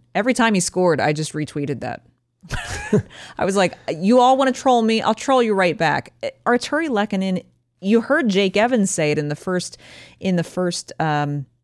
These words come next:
segment, and, and Rick, we've said it here plenty of times. You've said it plenty of times. Just his defensive responsibility as a forward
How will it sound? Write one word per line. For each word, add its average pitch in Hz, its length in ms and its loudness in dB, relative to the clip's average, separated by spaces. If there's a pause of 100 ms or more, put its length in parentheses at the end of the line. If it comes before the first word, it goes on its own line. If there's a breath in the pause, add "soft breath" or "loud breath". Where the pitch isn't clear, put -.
(140)
segment, 208 460 0
and, 165 300 -2
and 165 200 -2
Rick, 180 180 -2
we've 190 240 0
said 156 240 0
it 151 120 -2
here 190 280 -2
plenty 180 320 -4
of 170 60 -4
times. 165 340 -4
You've 202 240 0
said 175 220 0
it - 80 -4
plenty 156 260 -6
of 147 60 -6
times. 156 320 -6 (800 soft breath)
Just 320 500 0
his 240 280 2
defensive 220 680 0
responsibility 190 840 0
as 170 120 0
a 175 40 0
forward 170 460 0